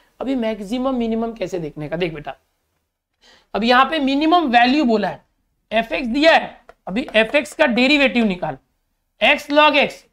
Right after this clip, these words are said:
तो ये u into v है बेटा, x into log x, u into v क्या आएगा, x log x का डेरिवेटिव वन by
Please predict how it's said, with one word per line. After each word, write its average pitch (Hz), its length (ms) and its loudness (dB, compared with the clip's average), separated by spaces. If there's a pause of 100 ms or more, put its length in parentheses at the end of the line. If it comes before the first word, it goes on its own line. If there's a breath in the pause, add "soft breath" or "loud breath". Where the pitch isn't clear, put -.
(100)
तो 247 60 -6
ये 277 160 0 (160)
u 269 140 0
into 320 360 -2
v 294 120 0
है 330 80 4
बेटा, 233 280 0 (640)
x 254 280 2
into 294 320 -2
log 214 240 4
x, - 200 -14 (220)
u 277 100 -2
into 285 300 -2
v 208 120 2 (180)
क्या - 420 -2
आएगा, 277 300 4
x 294 280 2 (640)
log 214 320 4
x 269 100 -12
का 277 100 2
डेरिवेटिव 277 400 2
वन 247 200 4
by 277 120 6